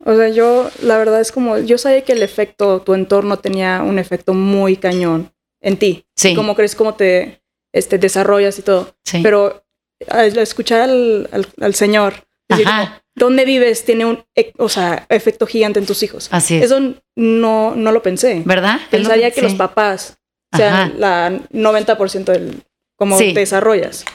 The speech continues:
Speaker 1: pero no.
Speaker 2: Ahora
Speaker 1: Lo
Speaker 2: resulta que
Speaker 1: contrario.
Speaker 2: no.
Speaker 1: Sí, exacto.
Speaker 2: <laughs>
Speaker 1: Entonces, como, chin, ¿qué hago con esa información?
Speaker 2: Ajá.
Speaker 1: Is it too
Speaker 2: Es que,
Speaker 1: late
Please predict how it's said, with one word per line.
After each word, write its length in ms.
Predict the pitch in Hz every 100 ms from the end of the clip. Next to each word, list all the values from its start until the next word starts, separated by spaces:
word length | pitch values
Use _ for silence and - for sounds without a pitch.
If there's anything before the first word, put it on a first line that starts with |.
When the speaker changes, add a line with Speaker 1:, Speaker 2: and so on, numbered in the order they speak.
| _ _
Speaker 1:
pero 140 | 185
no. 220 | 175 202 - - -
Speaker 2:
Ahora 160 | 214 240
Speaker 1:
Lo 60 |
Speaker 2:
resulta 280 | 233 226 277 233
que 60 | 233
Speaker 1:
contrario. 60 | 277 277 262
Speaker 2:
no. 80 | 247
Speaker 1:
Sí, 80 | 262
exacto. 440 | 254 403 294 226 - -
Speaker 2:
<laughs> 260 | - 311 -
Speaker 1:
Entonces, 380 | 214 254 262 254
como, 400 | 233 208 180 - _ _
chin, 200 | - 226
¿qué 80 | 233
hago 180 | 214 220
con 140 | 202
esa 140 | 190 196
información? 560 | 185 175 - 214 202 175
Speaker 2:
Ajá. 500 | 151 139 151 143 _ _ -
Speaker 1:
Is 120 | 208
it 100 | 208
too 80 | -
Speaker 2:
Es 80 | 208
que, 160 | 285
Speaker 1:
late 140 | 262